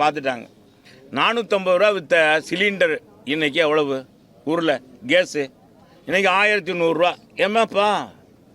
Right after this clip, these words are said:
என்னம்மா, எவ்வளோம்மா? எவ்வளோம்மா கேஸு? ஆயிரம் ரூபா. நூறுரூவா குறைச்சதுனால ஆயிரம் ரூபாயா? ஆயிரம் ரூபா. பெட்ரோல்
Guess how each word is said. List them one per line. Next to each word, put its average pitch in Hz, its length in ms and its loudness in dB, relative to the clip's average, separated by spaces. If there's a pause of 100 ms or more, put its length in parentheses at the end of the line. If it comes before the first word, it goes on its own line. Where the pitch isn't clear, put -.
(260)
என்னம்மா, 214 380 0
எவ்வளோம்மா? 202 380 2 (1120)
எவ்வளோம்மா 220 280 0 (100)
கேஸு? 185 300 -2 (840)
ஆயிரம் 143 280 2
ரூபா. 147 120 2 (280)
நூறுரூவா 196 360 0
குறைச்சதுனால 165 640 0
ஆயிரம் 139 220 -2
ரூபாயா? 160 280 -2 (720)
ஆயிரம் 135 280 0
ரூபா. 127 140 2 (580)
பெட்ரோல் 226 480 2